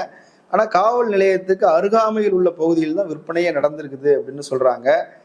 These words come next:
அங்க கல்வராயன் மலை அப்படின்னு சொல்லி ஒரு மலை சொல்றாங்க, அங்கதான், அஹ், சாராய உற்பத்தியெல்லாம் நிறைய நடக்குது அப்படிங்கிறதெல்லாம் சொல்றாங்க. அஹ், இன்னொரு பக்கம் பாத்தீங்கன்னா, நீங்க சொல்றீங்க, "ரொம்ப காலமா இது நடக்குது, நான் சின்ன வயசுல இருக்கும்போது பாத்துக்கிட்டு இருக்கிறேன்னு"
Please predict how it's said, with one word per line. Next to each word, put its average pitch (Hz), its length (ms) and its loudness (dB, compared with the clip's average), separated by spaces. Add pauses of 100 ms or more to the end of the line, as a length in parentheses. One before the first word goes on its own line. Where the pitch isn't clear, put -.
(140)
அங்க 151 500 0
கல்வராயன் 190 560 0
மலை 170 400 -2
அப்படின்னு 151 220 -16
சொல்லி 151 300 -4
ஒரு 135 500 0
மலை 147 320 0
சொல்றாங்க, 143 380 -2
அங்கதான், 180 440 0 (440)
அஹ், 151 100 -2 (120)
சாராய 170 300 2
உற்பத்தியெல்லாம் 165 500 -2
நிறைய 151 220 0
நடக்குது 139 680 -2 (300)
அப்படிங்கிறதெல்லாம் 147 640 0
சொல்றாங்க. 143 560 0 (340)
அஹ், 147 220 0
இன்னொரு 220 260 2
பக்கம் 190 280 0
பாத்தீங்கன்னா, 170 800 0 (380)
நீங்க 220 220 0
சொல்றீங்க, 202 600 0
"ரொம்ப 165 220 2
காலமா 208 280 0
இது 180 100 -2
நடக்குது, 160 480 -2
நான் 139 100 -8
சின்ன 175 220 -4
வயசுல 170 200 -2
இருக்கும்போது 151 520 0
பாத்துக்கிட்டு 147 200 -4
இருக்கிறேன்னு" 139 300 -2